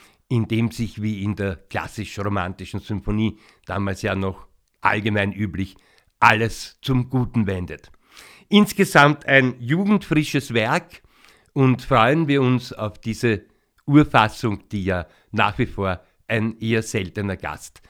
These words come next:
in Konzertsälen ist. Ich wünsche Ihnen ein schönes und spannendes Konzert mit Robert Schumann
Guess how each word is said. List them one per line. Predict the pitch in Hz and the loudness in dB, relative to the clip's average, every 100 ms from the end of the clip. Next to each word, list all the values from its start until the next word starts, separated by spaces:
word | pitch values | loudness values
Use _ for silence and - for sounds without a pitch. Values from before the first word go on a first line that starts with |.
| _ _ | _ _
in | 113 98 | -10 -6
Konzertsälen | 120 113 101 80 - 95 80 | -6 -6 -6 -10 -12 -14 -14
ist. | 73 69 - - _ _ _ _ _ - | -18 -20 -20 -20 _ _ _ _ _ -16
Ich | 107 | 0
wünsche | 143 180 - | 2 2 4
Ihnen | 147 135 127 | 4 4 0
ein | 110 107 | -4 -4
schönes | 110 104 107 - - _ _ _ _ _ _ | -4 -2 -2 -6 -20 _ _ _ _ _ _
und | - 98 90 - | -6 -6 -6 -10
spannendes | - - 120 123 113 101 95 - | -14 0 2 2 -2 -4 -8 -8
Konzert | 110 98 104 85 90 - - - _ _ | -8 -6 -4 -4 -6 -10 -12 -14 _ _
mit | 101 110 - - - | -4 -4 -4 -8 -8
Robert | - 107 123 127 120 117 | -8 -2 -2 0 -2 -4
Schumann | - 135 165 143 131 131 | -6 -4 2 6 6 4